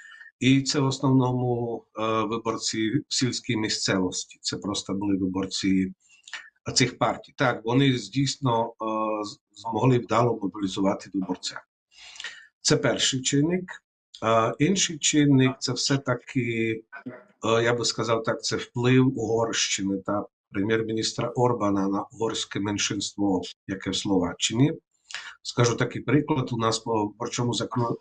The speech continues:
е, законодавству два дня до дати виборів,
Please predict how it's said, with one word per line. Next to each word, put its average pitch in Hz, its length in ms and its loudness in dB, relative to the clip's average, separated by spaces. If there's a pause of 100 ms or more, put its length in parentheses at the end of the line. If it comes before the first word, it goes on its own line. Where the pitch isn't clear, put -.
е, 104 440 -4
законодавству 107 1000 0 (580)
два 110 260 2
дня 117 380 0
до 117 260 2 (140)
дати 120 300 0
виборів, 113 640 0